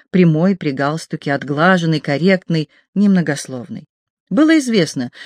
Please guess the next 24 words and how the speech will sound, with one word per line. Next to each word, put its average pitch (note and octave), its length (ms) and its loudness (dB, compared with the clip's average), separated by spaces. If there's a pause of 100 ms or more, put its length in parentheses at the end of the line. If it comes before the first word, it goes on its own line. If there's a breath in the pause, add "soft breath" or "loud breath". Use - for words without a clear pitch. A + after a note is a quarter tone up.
(120)
в - 60 -18
случае, A#3+ 400 0
если G3+ 220 0
недоволен F#3 520 2
ответом, A3 560 0 (300 loud breath)
он A3 160 2
крепко G3+ 360 0
сжимает E3 520 0
ручки D3+ 300 -6
кресла G#3 380 -4
и F3 80 0
говорит D#3 360 -2
ещё D3+ 340 -6
медленнее. B2+ 600 -8 (380)
Старается F3 500 0
говорить D#3 340 0
по-русски, F#3 560 -4 (300 loud breath)
иногда B3 360 2
только A#3+ 260 -2
переходит G3 520 0
на C#3+ 140 0
английский F#3 560 -2
и E3+ 100 -2
останавливается, E3 1000 -2